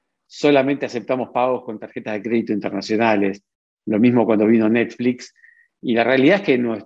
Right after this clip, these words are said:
la mayor parte de los, eh, de los argentinos, uruguayos, brasileros, eh, habitantes de la India, no tienen tarjetas de crédito internacionales o tienen tarjetas que son diferentes de las que,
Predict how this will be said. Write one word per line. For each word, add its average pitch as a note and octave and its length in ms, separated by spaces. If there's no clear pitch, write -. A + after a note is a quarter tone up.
la A2 140
mayor A2+ 300
parte C#3 240
de A2 180
los, G2+ 480
eh, G2+ 280
de G#2+ 140
los G2 720
argentinos, A2 720
uruguayos, A2+ 480
brasileros, A2 1120
eh, G2 640
habitantes A#2 460
de A2 60
la A#2 100
India, B2+ 580
no C#3 260
tienen C#3+ 280
tarjetas A2 360
de G2 100
crédito A2+ 280
internacionales A#2 920
o C#3+ 380
tienen C3+ 300
tarjetas B2+ 880
que A2+ 100
son A2+ 400
diferentes A#2+ 640
de G2 120
las F#2+ 200
que, G2 440